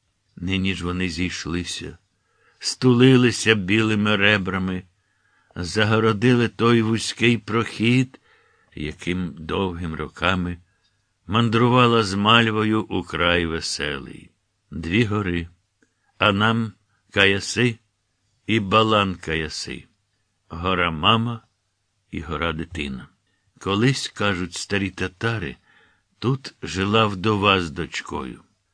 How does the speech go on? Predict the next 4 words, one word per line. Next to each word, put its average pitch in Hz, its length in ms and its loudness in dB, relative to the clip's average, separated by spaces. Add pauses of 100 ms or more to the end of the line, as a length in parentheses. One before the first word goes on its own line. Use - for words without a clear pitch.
(280)
Посватався 107 1200 0 (380)
до 110 280 2
Зюлейки 135 800 2
розбійник, 85 840 -2